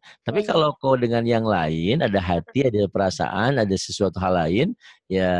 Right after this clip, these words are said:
Speaker 1: apalagi sudah nikah kan lain cerita, pahamnya maksudnya ya.
Speaker 2: Ya, paham.
Speaker 1: Di sini harus mi-, tetap tidak bisa id-, tidak bisa idgham di sini,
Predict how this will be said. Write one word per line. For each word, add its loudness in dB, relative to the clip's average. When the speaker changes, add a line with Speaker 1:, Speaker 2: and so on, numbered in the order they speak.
Speaker 1:
apalagi -2
sudah 0
nikah 0
kan -2
lain 2
cerita, -2
pahamnya -4
maksudnya -6
ya. -2
Speaker 2:
Ya, -4
paham. -6
Speaker 1:
Di -16
sini 0
harus -2
mi-, 2
tetap -2
tidak 2
bisa -2
id-, 0
tidak 0
bisa -2
idgham 2
di 0
sini, 0